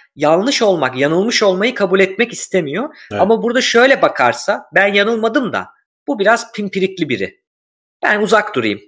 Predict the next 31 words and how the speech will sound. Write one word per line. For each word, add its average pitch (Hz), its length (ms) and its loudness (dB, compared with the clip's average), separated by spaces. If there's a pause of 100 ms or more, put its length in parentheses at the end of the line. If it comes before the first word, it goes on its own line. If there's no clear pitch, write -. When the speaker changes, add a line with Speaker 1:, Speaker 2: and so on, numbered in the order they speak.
(240)
Speaker 1:
Onun 214 180 -4
istediği 180 420 0
olsun. 131 300 -2
Bana 170 200 2
bir 151 60 -6
zararı 143 480 4
yok." 131 260 0
demek 185 380 0 (120)
aslında 175 560 -2 (420)
daha 175 320 0
kolay 170 340 4
verilebilecek 143 560 -2
bir 185 60 -16
karar 147 300 0
gibi 120 300 -2
Speaker 2:
Ya 143 120 6
da 156 60 6
Speaker 1:
görünüyor 151 180 8
Speaker 2:
baştan - 220 4
Speaker 1:
burada. 151 100 4
Speaker 2:
işte, 107 420 -2
e, 104 400 -4
böyle 123 280 6
bir 120 60 0
şeyler 117 400 2
falan 117 220 0
söyleniyorsa, 120 640 0
hani 92 120 -8
zaten 101 320 -6
televizyonlarda 101 760 -4
falan 208 300 -10